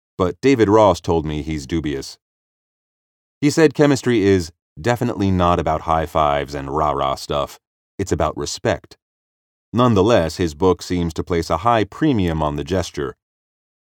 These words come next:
Ross recounts barking at the Atlanta Braves' first-string catcher, Brian McCann, after McCann once forgot to offer him a high five, as was their usual custom when Ross returned to the dugout after a half inning of defensive work.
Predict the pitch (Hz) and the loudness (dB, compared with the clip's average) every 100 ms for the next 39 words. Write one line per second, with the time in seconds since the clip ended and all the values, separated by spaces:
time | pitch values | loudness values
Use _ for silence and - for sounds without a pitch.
0 | _ _ 113 143 151 - 120 117 104 90 | _ _ 2 4 4 2 -2 2 0 0
1 | 76 98 92 87 80 76 78 78 87 78 | 2 2 2 0 -4 -4 -4 -2 -2 -2
2 | 71 82 80 73 - 104 - 92 80 - | -2 0 0 -4 -2 -2 0 -4 -6 -4
3 | 90 - 73 65 82 82 78 71 - 87 | -4 -4 -6 -4 0 0 0 -6 -6 -4
4 | 80 73 - _ _ - 98 92 87 85 | -4 -6 -12 _ _ -6 -4 -2 -4 -4
5 | 104 92 87 87 - 80 87 92 - - | -2 -2 -2 -4 -6 -4 0 0 -2 -2
6 | 92 85 92 90 78 92 82 - 135 87 | 0 0 -2 -2 -2 -2 -2 0 2 2
7 | 67 65 87 76 80 87 76 73 82 85 | 0 -4 -6 -4 -2 -2 -2 -4 -4 -4
8 | 71 69 110 - 78 73 73 78 87 82 | -6 -2 -2 -2 -4 -6 -6 0 2 2
9 | - 78 85 76 78 71 95 92 78 71 | -2 -6 -6 -8 -10 -6 -2 0 -2 -4
10 | - 78 - 76 71 92 87 - 78 80 | -4 -6 -4 -4 -4 -4 -4 -6 -6 -6
11 | 78 85 - 123 80 71 71 69 | -8 -8 -6 -6 -6 -6 -6 -8